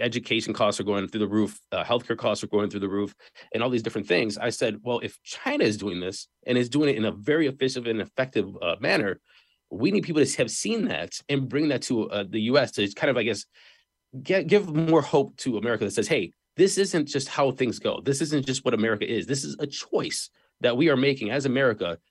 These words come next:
to not support, uh, manufacturing here or support the middle class, support the trades, to make sure our healthcare is affordable and accessible,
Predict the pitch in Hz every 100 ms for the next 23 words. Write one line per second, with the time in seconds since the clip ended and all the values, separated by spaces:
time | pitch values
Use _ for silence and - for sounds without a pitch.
0 | - - 175 131 139 110 - 143 139 -
1 | 170 120 - _ _ _ _ - 101 92
2 | 117 120 110 110 113 90 110 85 110 -
3 | - 175 147 - 110 101 104 92 107 -
4 | 156 143 - 117 90 85 - _ - 131
5 | 135 165 151 110 110 - 101 87 - 113
6 | 104 98 85 - 98 - 95 85